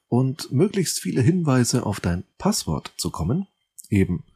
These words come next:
Lieblingstier, Lieblingsfarbe, Geburtsdatum und so weiter. Und trotzdem, obwohl man das ja weiß, scheinen Menschen das Bedürfnis zu haben, bei sowas mitzumachen.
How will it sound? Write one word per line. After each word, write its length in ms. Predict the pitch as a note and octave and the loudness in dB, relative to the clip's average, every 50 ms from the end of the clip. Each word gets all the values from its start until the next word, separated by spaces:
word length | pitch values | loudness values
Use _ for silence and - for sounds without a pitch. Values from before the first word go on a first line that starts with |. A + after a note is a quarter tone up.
| _ _ _ _ _ _ _ | _ _ _ _ _ _ _
Lieblingstier, 680 | - F3 A3+ - F#3+ D#3 D3+ - - - D#3 D3 C#3+ B2+ | 0 0 4 4 4 4 4 2 2 4 6 6 6 6
Lieblingsfarbe, 760 | G2 F#2+ F#2 D#2+ - E2+ D2+ - - - C3+ C#3 C3+ C3 B2+ | 4 2 0 0 -2 -4 -4 -2 -2 0 2 2 2 2 2
Geburtsdatum 720 | - G#2+ F2+ A#2+ C3+ C#3 - - - G#2 A2 A2 - G#2 - | 0 2 2 2 0 0 0 0 0 0 0 0 -2 -2 -2
und 180 | A#2 G2+ F#2+ | -2 -2 -2
so 140 | - F2 - | -2 -4 -2
weiter. 340 | E2+ F#2+ C3+ - F3+ F#3 F#3 _ _ _ - - - - _ _ _ _ _ _ _ _ _ _ _ _ _ _ | -2 -2 0 0 -2 -2 -2 _ _ _ -20 -20 -20 -20 _ _ _ _ _ _ _ _ _ _ _ _ _ _
Und 260 | - - D3+ F3 - | -4 -2 -2 -2 0
trotzdem, 680 | - - A3+ - - - - - F2+ D#2+ D2 D2 - | 0 0 0 2 0 -2 0 0 0 0 0 -2 -4
obwohl 240 | - F#2 G2+ - A3 | -4 -2 -2 -2 -2
man 100 | G#3 G#3 | 0 0
das 140 | F3 B2 - | 0 2 2
ja 160 | A2+ F#2+ D#2 | 2 2 2
weiß, 360 | F#2+ G#2 C#3 F#3+ G#3 G3 - | 2 0 0 0 0 0 0
scheinen 460 | - - - B2+ D3+ F#3 F#3 E3+ D3 A#2+ | 0 2 2 2 2 2 2 2 2 2
Menschen 380 | G#2+ B2+ E3 F3 - - C3+ | 0 0 -2 -2 -2 -2 0
das 160 | G#2 F#2+ - | 0 0 -2
Bedürfnis 720 | - - F#2+ D#2+ F2 A2 A2 D3 E3+ - - C#3+ C3+ - - | -2 -4 -4 -2 2 4 6 6 6 4 4 2 2 2 0
zu 180 | - - F2 | -2 -2 0
haben, 320 | D#2 E2+ F2 F#2 F#2 F#2+ F2 | 0 0 2 2 0 0 -2
bei 160 | - D#2 D2 | -2 -4 -4
sowas 320 | D2+ - D#2 D#2+ E2+ - | -4 -4 -4 -4 -4 -2
mitzumachen. 560 | - G#2 A2+ - - - - D#2 - - _ | 0 0 0 0 -4 -6 -8 -10 -14 -18 _